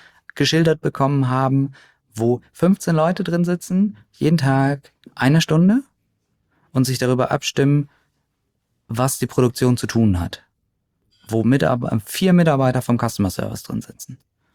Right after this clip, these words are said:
Und ich sag, okay, ich hätte da mal eine kurze Frage. Was macht der Customer Service in einem Produktionsmeeting? Also ich verstehe, dass ihr informiert sein wollt, was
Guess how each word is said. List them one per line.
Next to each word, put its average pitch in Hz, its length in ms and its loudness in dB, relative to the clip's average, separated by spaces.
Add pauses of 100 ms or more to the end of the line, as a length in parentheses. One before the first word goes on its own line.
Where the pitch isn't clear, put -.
(680)
Und 110 100 -4
ich 104 60 -4
sag, 107 200 -6
okay, 156 480 0 (1040)
ich - 180 -10
hätte 131 200 -4
da 143 40 0
mal 135 220 0
eine 131 160 2
kurze 131 380 -4
Frage. 90 500 -4 (800)
Was 135 180 -6
macht 165 180 -4
der 135 80 -4
Customer 160 460 -2
Service 147 340 -4
in 135 100 2
einem 131 80 2
Produktionsmeeting? - 1120 -4 (540)
Also 107 120 -4
ich 95 100 -8
verstehe, 123 360 0
dass 135 160 2
ihr 107 80 2
informiert 104 480 2
sein 123 260 2
wollt, 107 240 0
was - 340 -4